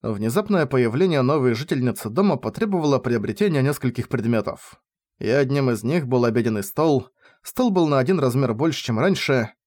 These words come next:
также его поверхность была выполнена из жаропрочного стекла. Можно сказать, что стол стал крепче, чем раньше, его можно было разбить разве что двуручным молотом. В общем, он обладал большой прочностью, и его было проще убирать. Практичность была тоже плюсом.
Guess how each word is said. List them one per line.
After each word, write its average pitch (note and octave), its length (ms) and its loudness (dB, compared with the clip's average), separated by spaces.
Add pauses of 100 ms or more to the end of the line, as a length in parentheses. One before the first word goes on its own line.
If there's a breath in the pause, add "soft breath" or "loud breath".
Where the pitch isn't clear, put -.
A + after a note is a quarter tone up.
(140)
также F3 300 -2
его C3+ 120 4
поверхность C#3+ 520 -2
была A#2+ 260 2
выполнена C3+ 480 2
из A2+ 100 0
жаропрочного A#2+ 600 -2
стекла. A2 560 -4 (420)
Можно G3+ 320 0
сказать, F#3+ 320 -2
что C3 220 0
стол F#3 320 0
стал B2 280 0
крепче, C3 360 -2
чем G#2+ 200 -2
раньше, C3 540 0 (260)
его F#3 260 0
можно E3 260 0
было C3 200 2
разбить B2 320 -2
разве C3+ 260 0
что - 160 -4
двуручным C3+ 440 0
молотом. B2 680 0 (420)
В A2 180 -6
общем, E3 360 -2
он C#3 140 2
обладал E3+ 460 2
большой A2+ 360 -2
прочностью, D3+ 680 -2 (360 soft breath)
и G#2+ 80 -4
его C3 240 2
было C#3+ 200 2
проще A#2+ 360 -2
убирать. F3+ 480 -2 (320)
Практичность E3+ 580 -2
была C#3 200 2
тоже C3+ 260 0
плюсом. - 580 -4